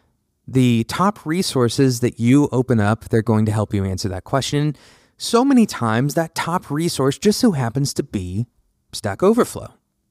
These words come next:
I would venture to say that anyone who's listening to the show already knows what stack overflow dot com is. Suffice it to say, Stack Overflow has probably saved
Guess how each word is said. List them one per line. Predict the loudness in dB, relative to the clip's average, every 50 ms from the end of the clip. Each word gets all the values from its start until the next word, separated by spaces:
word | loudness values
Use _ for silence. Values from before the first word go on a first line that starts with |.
| _ _ -4
I | -2 0
would | 0 0 0
venture | 0 0 0 0 -4
to | -6 -6 -6
say | -6 -4 -2 -2 0
that | -2 -2 -4 0
anyone | 2 4 6 6 6 4 2 2
who's | 2 2 2 0 0 0
listening | -2 -2 0 0 2 2 4 4
to | 4 2
the | 2 2
show | 0 0 0 0 0 0 -2 -4 -6 _ _ _ _ _ _ _ -10
already | -6 -4 -2 0 2 4
knows | 4 4 6 4 4 2 0
what | -4 -8
stack | -8 -6 -6 -6 -4 -2 -2
overflow | -2 0 0 -2 -2 -2 -2 -2 -2 -2 -4 -6 -8 _ _ _ -12
dot | -12 -10 -10 -10
com | -12 -12 -12 -12 -12 -14 -14 -10
is. | -4 0 2 2 2 2 0 -4 -8 _ -20 -20 _ _ _ _ _ _
Suffice | -10 -8 -6 -2 0 0 0 -2
it | -4 -4
to | -4 -4
say, | -4 0 0 2 2 2 0 -2 -4
Stack | -6 -6 -2 -2 -2 0 2
Overflow | 2 2 2 2 0 -2 -2 -2 0 0 0 0
has | 0 -2 -4 -6 -6 -8
probably | -12 -16 -12 -6 -2 0 2 2 2 0 0 0 -2 -2
saved | -2 -2 0 2 2 2 2 0 -4